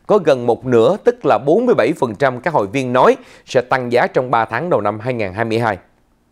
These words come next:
Có thể đoán trước rằng Ngân hàng Trung ương Mỹ sẽ tăng lãi suất trong phiên họp tháng ba sắp tới và sẽ còn tăng thêm ít nhất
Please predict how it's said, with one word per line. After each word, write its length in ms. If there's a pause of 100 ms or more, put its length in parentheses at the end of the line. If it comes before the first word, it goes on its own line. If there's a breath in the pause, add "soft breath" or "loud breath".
(380 soft breath)
Có 100
thể 140
đoán 300
trước 200
rằng 240 (340 soft breath)
Ngân 200
hàng 260
Trung 140
ương 180
Mỹ 260 (180 loud breath)
sẽ 180
tăng 260
lãi 140
suất 180 (100)
trong 120
phiên 160
họp 220
tháng 180
ba 160
sắp 260
tới 280 (340 loud breath)
và 220
sẽ 100
còn 220 (100)
tăng 260
thêm 220
ít 200
nhất 140